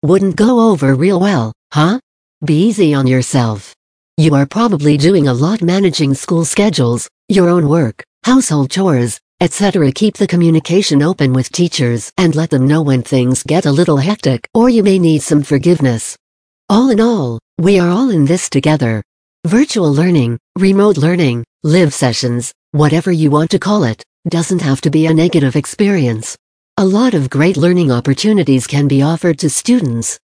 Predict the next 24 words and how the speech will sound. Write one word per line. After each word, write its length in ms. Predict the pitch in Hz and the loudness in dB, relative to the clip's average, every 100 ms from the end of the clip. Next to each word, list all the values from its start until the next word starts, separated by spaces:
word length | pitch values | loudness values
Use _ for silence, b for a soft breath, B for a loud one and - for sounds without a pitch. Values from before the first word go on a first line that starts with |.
| _ | _
I 140 | 202 | -2
promise. 640 | 196 156 143 127 120 - - _ _ _ - | 0 0 0 0 -4 -10 -16 _ _ _ -2
Live 280 | 170 254 - | 0 0 -2
sessions 520 | - 208 165 156 147 | -2 -2 0 0 2
in 120 | 139 | 0
Zoom 240 | 170 180 | 0 0
or 160 | 156 160 | 0 0
other 260 | 190 170 127 | 0 0 0
virtual 420 | 143 165 196 156 | -2 -2 -2 0
meeting 340 | 160 170 143 | 2 2 0
platforms 640 | 160 180 - 143 127 127 - | -2 -4 -2 -2 0 -2 -2
can 220 | 151 143 | -2 0
be 140 | 151 | 2
engaging, 600 | 135 127 165 185 147 120 113 _ _ | 0 2 0 0 -2 -2 -6 _ _
can 180 | 180 156 | 0 2
be 120 | 170 | 2
interactive, 760 | 165 165 147 165 - 123 113 - _ _ | 0 0 0 0 -2 -4 -4 -10 _ _
can 220 | - 147 | 0 2
offer 280 | 156 165 147 | 2 0 0
opportunities 800 | 151 156 139 185 220 180 135 120 | 0 -2 -2 0 0 2 0 0
to 120 | - 175 | -4 -2
communicate 600 | 190 214 226 190 165 160 | 0 2 2 0 0 2
and 180 | 156 135 | 0 0
connect. 540 | 160 170 117 - | 0 0 -2 -8